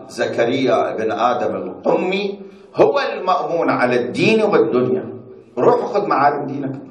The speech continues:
إذاك يقول له للإمام، يقول له: "أنا دائمًا ما أقدر أجي لك. أفيونس ابن عبد الرحمن ثقة آخذ منه معالم ديني؟"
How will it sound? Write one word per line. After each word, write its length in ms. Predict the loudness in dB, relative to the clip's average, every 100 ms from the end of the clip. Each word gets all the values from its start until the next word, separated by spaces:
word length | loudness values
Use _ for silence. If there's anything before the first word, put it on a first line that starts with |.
| -20 -20 -20 -20 -20 -20 _ _ -20 -20 -4 2
إذاك 400 | 4 4 4 4
يقول 340 | 4 4 2 4
له 300 | 4 4 2
للإمام، 640 | 0 2 4 4 2 -2 -8 -16 -20 -20 -2
يقول 280 | 2 4 4
له: 240 | 4 4
"أنا 180 | 2 2
دائمًا 680 | 2 2 2 0 2 0 2
ما 280 | 0 2
أقدر 420 | 0 4 4 4 2
أجي 240 | -2 -6
لك. 160 | -10 -12 -20 -20 -20 -20 -20 -20 -20 -20 -20 -8 0
أفيونس 920 | 2 2 -2 0 0 2 2 2 2
ابن 280 | 2 2 4
عبد 300 | 4 2 4
الرحمن 760 | 2 4 0 0 2 2 2 -2
ثقة 680 | 0 0 4 2 2 -4 -8 -6 0
آخذ 720 | 2 4 2 0 0 0 0
منه 320 | 0 2 4
معالم 760 | 4 4 4 4 2 2 2 2
ديني؟" 640 | 0 2 0 -4 -10